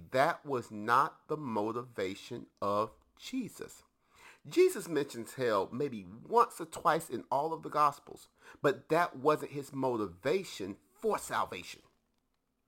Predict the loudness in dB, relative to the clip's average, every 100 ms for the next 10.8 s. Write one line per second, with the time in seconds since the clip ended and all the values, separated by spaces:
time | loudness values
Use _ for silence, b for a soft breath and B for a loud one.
0 | _ _ _ 2 4 4 6 8 8 8
1 | -2 2 2 2 0 -2 -8 -10 0 0
2 | 0 -4 -12 B B B 2 8 8 8
3 | 4 2 0 2 -2 -2 0 8 10 10
4 | 8 6 -2 -2 0 6 8 6 2 -8
5 | -8 4 6 8 6 2 -2 -16 _ b
6 | b b -2 0 -2 -4 2 4 4 0
7 | -2 -2 0 -2 -4 -2 0 0 -4 -12
8 | -6 -6 -6 -12 B B 0 4 4 4
9 | 4 4 2 0 0 -4 -6 -4 -6 -4
10 | -8 -8 -12 -4 0 0 -2